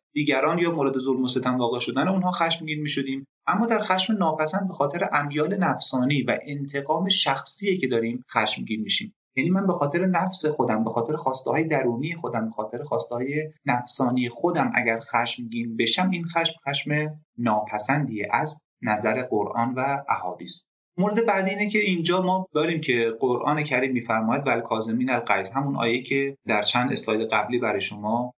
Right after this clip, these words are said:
قرائت کردم. یعنی خدا میگه اینجا انسان‌ها باید خشم خودشون رو فرو نشانند، خشم خودشون رو مدیریت کنند، چون خشم در اینجا خشم ناپسندی است.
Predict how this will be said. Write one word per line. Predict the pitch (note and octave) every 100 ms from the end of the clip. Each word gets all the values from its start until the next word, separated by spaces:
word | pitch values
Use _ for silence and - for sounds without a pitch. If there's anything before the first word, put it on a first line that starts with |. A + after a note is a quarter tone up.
| -
قرائت | G2+ G2 G2+ F#2+
کردم. | - F#2+ F2 E2+ E2+ - _
یعنی | A2+ C3
خدا | C#3+ E3
میگه | D3+ D3
اینجا | - C#3 A#2+ A2+ C3 C#3 G2 -
انسان‌ها | A2+ A2 - A2 A2+
باید | C3+ C3+
خشم | - C3 - B2+
خودشون | B2+ B2 C3 C3+
رو |
فرو | C3+ B2 A#2 B2+
نشانند، | A2 - F#2+ F#2 F2+ -
خشم | G#2+ -
خودشون | A2+ A2+ A#2 A#2+
رو | A#2 A2
مدیریت | G#2 G2+ G2 G#2 G#2
کنند، | - F#2 F#2
چون | A2+
خشم | A2 - A#2 C#3+ D3 - _
در | G#2
اینجا | G#2 G#2
خشم | A#2+ B2 - C#3
ناپسندی | C3 C3+ G2+ F#2 F#2+ - G#2+ F#2
است. | E2+